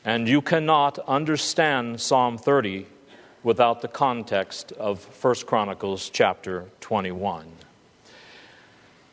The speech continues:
At this point in Israel's life and David's life, David is internationally powerful.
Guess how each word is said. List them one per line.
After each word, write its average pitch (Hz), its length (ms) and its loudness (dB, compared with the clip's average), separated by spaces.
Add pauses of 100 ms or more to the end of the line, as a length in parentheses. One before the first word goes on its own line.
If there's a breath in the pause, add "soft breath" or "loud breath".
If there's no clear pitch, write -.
(140)
At 151 140 4
this 226 180 4
point 214 380 2
in 190 100 2
Israel's 175 480 2
life 165 440 4
and 147 360 -2
David's 147 520 4
life, 123 580 2 (760 loud breath)
David 208 520 4
is 185 200 4
internationally 196 1120 4
powerful. 117 920 0